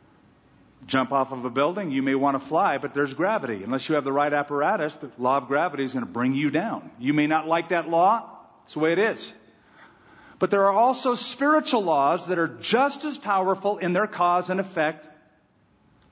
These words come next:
as physical laws. And one of them is God hates pride and will eventually deal with it, either in this life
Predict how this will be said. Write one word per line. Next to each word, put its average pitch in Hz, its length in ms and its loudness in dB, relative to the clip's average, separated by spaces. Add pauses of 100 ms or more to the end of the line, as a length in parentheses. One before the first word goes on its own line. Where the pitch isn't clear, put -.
(300)
as 135 120 -6
physical 135 400 -4
laws. - 380 -10 (1200)
And 123 140 -2
one 185 160 2
of 160 80 -4
them 139 140 -2
is 127 120 -6
God 147 320 0
hates 151 320 -8
pride 139 500 -2
and 131 280 -2
will 202 320 2
eventually 165 680 -2
deal 214 320 0
with 151 220 -2
it, 147 100 -2 (280)
either 151 260 2
in 208 200 2
this 240 220 0
life 151 340 0